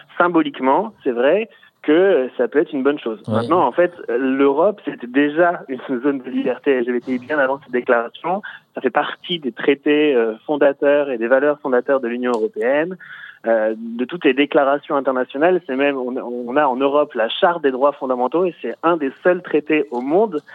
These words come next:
Speaker 1: qui, euh, indique, euh, explicitement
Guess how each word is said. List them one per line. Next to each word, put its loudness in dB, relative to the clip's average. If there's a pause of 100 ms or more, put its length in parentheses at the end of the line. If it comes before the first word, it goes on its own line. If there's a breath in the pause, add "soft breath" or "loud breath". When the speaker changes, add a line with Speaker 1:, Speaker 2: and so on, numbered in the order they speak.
(380 loud breath)
Speaker 1:
qui, 0
euh, 0 (120)
indique, 0 (480)
euh, -2
explicitement -4